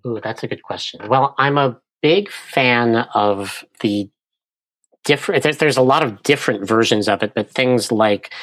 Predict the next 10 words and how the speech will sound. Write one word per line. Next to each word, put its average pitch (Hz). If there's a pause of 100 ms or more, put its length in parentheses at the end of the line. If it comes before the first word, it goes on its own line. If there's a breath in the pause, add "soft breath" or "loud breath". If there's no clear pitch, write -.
(320 loud breath)
nonviolent 110
communication 113
or 101
powerful 104
non-defensive 107
communication, 110 (580 loud breath)
uh, 107 (460)
you 123
know, 107 (100)
basically 127